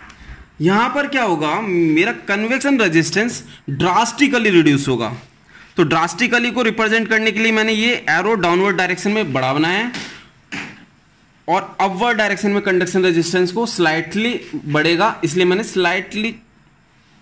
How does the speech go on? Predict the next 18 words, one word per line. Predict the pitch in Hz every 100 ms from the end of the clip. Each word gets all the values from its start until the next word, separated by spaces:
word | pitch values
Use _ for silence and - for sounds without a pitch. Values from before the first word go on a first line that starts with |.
| _ _ _
स्मॉल | 165 190 180
साइज | 175 147 127
का | 120
बनाया, | 113 117 -
स्मॉल | 202 190 190
साइज | 170 123 113
का | 113
बनाया। | 98 95 -
ओके, | 170 254 262 - - -
तो | 262 -
overall | 208 226 277 277 269 254
इफेक्ट | 208 226 - -
क्या | 196 190
हुआ? | 175 143 123 120 156 240 - - - _ -
overall | 190 233 277 247 226 233
इफेक्ट | 196 208 190 -
जो | 170 185
होगा, | 175 135 127 120 165